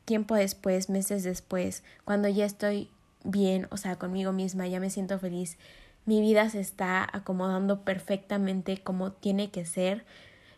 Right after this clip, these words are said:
este, siento que mi vida es muy bonita y chance, o sea, con esta relación no podría estar haciendo todas las cosas que estoy haciendo ahorita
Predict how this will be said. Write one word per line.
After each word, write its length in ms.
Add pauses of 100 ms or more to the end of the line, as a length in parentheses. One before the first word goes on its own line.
(120)
este, 600 (1000)
siento 360
que 100
mi 180
vida 240
es 140
muy 220
bonita 560 (440)
y 480 (1700)
chance, 460
o 60
sea, 320
con 160
esta 240
relación 600
no 440 (400)
podría 340
estar 200
haciendo 400
todas 240
las 180
cosas 300
que 60
estoy 200
haciendo 340
ahorita 500